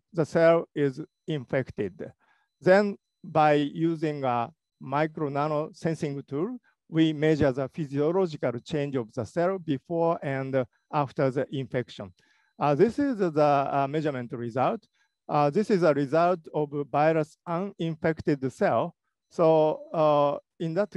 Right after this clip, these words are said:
case, the temperature may not change. It, it is very, uh, you know, temperature change is almost zero.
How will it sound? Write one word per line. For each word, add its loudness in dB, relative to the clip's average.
case, 0
the -2
temperature -2
may -4
not -4
change. -2
It, -8
it -2
is 0
very, 0
uh, -4
you -14
know, -8
temperature -2
change -4
is -4
almost -6
zero. -8